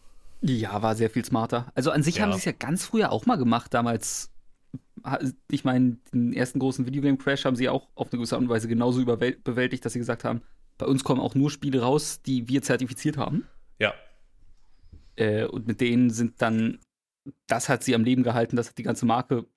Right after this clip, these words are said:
Speaker 1: nach vorne gebracht und das ganze Genre.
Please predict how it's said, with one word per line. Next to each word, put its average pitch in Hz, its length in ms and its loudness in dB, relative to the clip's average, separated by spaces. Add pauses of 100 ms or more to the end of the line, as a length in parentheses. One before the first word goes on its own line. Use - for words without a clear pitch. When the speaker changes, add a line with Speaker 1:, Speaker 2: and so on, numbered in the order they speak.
(160)
Speaker 1:
nach 120 120 -4
vorne 117 260 0
gebracht 120 420 -4 (420)
und 233 160 -4 (1200)
das 120 140 -4
ganze 110 220 -4
Genre. 131 440 -2